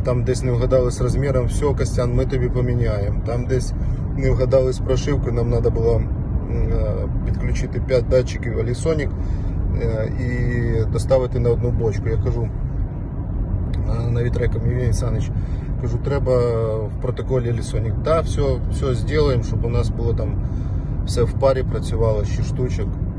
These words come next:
все, без проблем». Де щось перегоріло, щось поламалось, десь вдарила молнія, кажу, «Надо так людям помогти», «Та все, без питань». Тому, е, важливо використовувати досвід всіх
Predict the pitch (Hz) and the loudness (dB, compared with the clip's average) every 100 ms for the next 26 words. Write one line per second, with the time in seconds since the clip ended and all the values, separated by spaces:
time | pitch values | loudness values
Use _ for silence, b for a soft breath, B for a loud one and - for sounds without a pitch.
0 | - - 131 104 127 127 - 131 120 123 | -6 -2 -2 0 0 -2 -2 0 2 2
1 | 101 - B B B B - - 143 139 | 0 -4 B B B B -2 2 2 2
2 | 151 135 - - - 131 131 131 131 143 | 0 -2 -2 -2 0 0 2 2 0 0
3 | 143 - 123 - 123 127 127 127 135 131 | 0 0 -2 0 0 2 2 2 4 2
4 | 127 120 117 - 127 123 123 120 131 135 | 2 0 0 4 4 4 2 2 2 2
5 | 131 131 127 113 B B B - - 113 | 2 0 0 -2 B B B -2 -2 0
6 | 120 120 123 120 120 - 123 123 123 120 | 0 0 2 2 2 2 0 0 0 0
7 | 120 113 120 113 - 127 - 123 120 - | 0 0 -2 -2 -2 -2 0 0 0 2
8 | 135 - - - 120 104 104 143 156 143 | 0 0 0 0 0 0 0 0 0 0
9 | - - - - - - - - - - | -2 -4 -2 -2 -2 -2 -4 -4 -4 -4
10 | - - - - 120 117 117 131 131 151 | -4 -4 -4 -4 -2 -2 0 0 0 0
11 | 135 123 123 135 - 135 127 120 170 135 | 0 0 0 -2 -2 0 0 0 0 0
12 | 131 127 123 - 156 170 | 0 -2 -2 -2 0 0